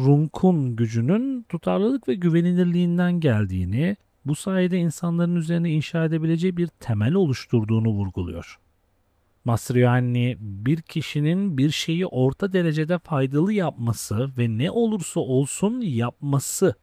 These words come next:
durumunda insanların o kişinin bir süre ortalıkta olacağını anlayacağını ve üzerine bir şeyler inşa etmeye başlayabileceğini belirtiyor. Yani onun belirttiği biraz karmaşık şekilde ama ben basitleştireyim. İnsanlar sizin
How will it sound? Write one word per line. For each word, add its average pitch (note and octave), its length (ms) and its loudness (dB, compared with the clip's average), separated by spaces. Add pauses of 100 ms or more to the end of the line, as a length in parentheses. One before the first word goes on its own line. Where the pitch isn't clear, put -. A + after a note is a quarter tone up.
(120)
durumunda A2+ 680 0 (300)
insanların F3 720 -2
o F#3 100 0
kişinin G3+ 540 -2
bir G3+ 100 0
süre F3+ 320 -2
ortalıkta E3+ 680 0
olacağını C#3 720 2
anlayacağını A#2 840 -2
ve C#3 160 0 (300)
üzerine A3 340 0
bir A3 80 -2
şeyler G#3+ 300 -2
inşa G3+ 380 -2
etmeye G3 380 -4
başlayabileceğini D#3 1000 0
belirtiyor. F#2+ 720 -4 (540)
Yani G3 280 -4
onun A3 280 4
belirttiği F#3 420 -4
biraz C#3+ 240 -4
karmaşık A2 560 -4
şekilde F#2 340 -8
ama A#2 220 -2
ben A2 200 -2
basitleştireyim. F#2 840 -8
İnsanlar E3 520 0
sizin C#3+ 720 0